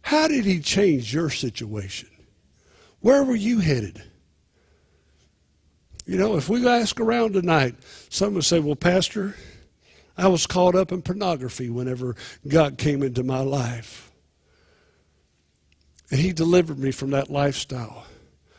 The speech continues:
My head was so messed up." Some might say, "Well, Pastor, I was an alcoholic.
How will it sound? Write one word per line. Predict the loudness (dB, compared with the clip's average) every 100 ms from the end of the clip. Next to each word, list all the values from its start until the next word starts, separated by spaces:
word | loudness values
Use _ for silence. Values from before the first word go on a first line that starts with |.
| _
My | 0 2 4
head | 4 4 0
was | -4
so | -2 -2
messed | -2 -4 -4 -4
up." | -2 -2 -6 -20 _ _ _ _ _ _ _
Some | 0 4
might | 6 4 4
say, | 4 6
"Well, | 6 4
Pastor, | 8 8 6 2 0 0 -10 _ -20 -20 -20 _ _ _ _ _ _ -16 -16 -4
I | 6 8
was | 10 8
an |
alcoholic. | 6 4 4 2 2 2 2 0 -4 -12